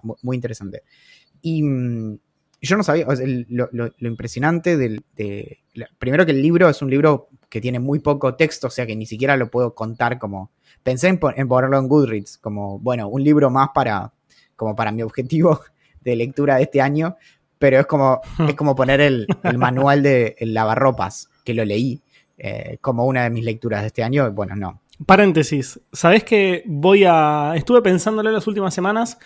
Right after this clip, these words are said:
Speaker 2: y voy a, voy a, voy a hacerle el desafío de Goodreads de, de la, en el año que viene? Voy a, voy a ponerme y voy a ponerme a leer y como antes y leer un montón y... Eh, porque no quiero, no quiero como dejar
Speaker 1: Yo hace,
Speaker 2: esa práctica
Speaker 1: creo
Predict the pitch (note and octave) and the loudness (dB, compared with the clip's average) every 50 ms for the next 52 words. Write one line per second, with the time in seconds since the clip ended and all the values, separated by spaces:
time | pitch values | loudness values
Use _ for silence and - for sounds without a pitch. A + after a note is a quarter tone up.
0 | - - - _ _ - F#3 F3 F3+ G#3 G#3 G3 F3+ D#3+ D3+ F#3 G3 F#3 F#3 E3 | -20 -20 -20 _ _ 2 4 6 8 8 8 8 6 6 4 4 6 6 4 4
1 | E3+ F#3+ G3+ F#3+ F#3+ F3 D#3+ D3+ D3 - - E3 D#3 D3 D3+ C#3 C3+ C3 C3+ - | 4 2 4 4 4 4 4 2 0 0 2 0 2 2 2 2 2 0 0 0
2 | C#3 B2 - D3+ C#3+ C#3 C#3 C#3 C#3+ D3 B2+ C3+ C#3+ C3+ C3 - - - C3+ B2+ | -2 -4 0 0 0 2 4 4 4 2 2 0 -2 -4 -4 -4 -8 -4 -2 0
3 | B2+ B2+ B2 B2 B2+ - - - - _ _ _ - C3 B2+ C3+ C3+ C3 C#3 D3 | 0 0 0 -2 -4 -8 -10 -12 -16 _ _ _ -8 -2 0 2 4 4 2 2
4 | D#3+ F3+ D3+ C#3+ D3 D3 D3+ D3+ D3 C#3+ D3 D3 C#3 B2+ C3+ C3 B2+ B2 B2+ B2+ | 2 0 0 2 2 2 4 4 4 4 4 2 0 0 0 -2 -2 -4 -6 -10
5 | C3 - D3 D3+ D3+ D3+ D3 D3+ D#3+ D#3 C#3+ D3+ D3+ D#3 E3 F3 F3 F#3 F#3 E3+ | -12 -10 -6 -4 -2 0 2 2 2 2 2 0 0 0 0 0 2 0 0 2
6 | D3+ D3 D3 D3 C#3 C#3+ C#3+ C#3+ C#3+ C#3+ C#3 C#3+ C#3+ D3+ E3 E3+ E3+ D#3 D#3 C#3+ | 2 2 2 2 0 0 -2 -2 -2 -2 -2 0 0 2 2 2 2 0 -2 0
7 | C#3+ D3 D#3 E3+ F3+ F#3+ F#3 G3 F#3 - - D3 C3 C#3+ D3 D3 C#3+ C#3 C#3 C3+ | 0 2 2 2 2 2 0 -2 -2 -2 -2 -2 0 0 0 0 -2 -4 -6 -6
8 | D3+ D#3 E3 E3+ F3 F3+ D#3+ C#3+ C#3 C3+ C3+ C3 C#3 _ _ _ _ _ _ _ | -6 -6 -6 -4 -4 -4 -4 -4 -4 -4 -6 -6 -8 _ _ _ _ _ _ _
9 | _ _ _ _ _ _ - - C#3 C3+ C3 B2 C3 C3+ C3+ - C#3+ C#3+ C#3+ D3 | _ _ _ _ _ _ -10 -6 -4 -4 -4 -2 -4 -4 -4 -2 -2 0 2 2
10 | D#3+ E3 C#3 D#3 D#3+ D#3 D3+ D3+ - - F3 E3 F#3+ G3+ F3+ D3+ D3+ D#3+ D3+ D3 | 2 2 2 4 4 4 4 2 2 0 2 4 6 4 4 4 0 0 0 2
11 | C#3+ C3+ - E3 E3 D#3+ E3+ D3+ C3 - D3+ D3 C3+ C#3+ D3 D3 | 2 4 6 6 6 6 6 4 2 2 0 -2 0 0 0 0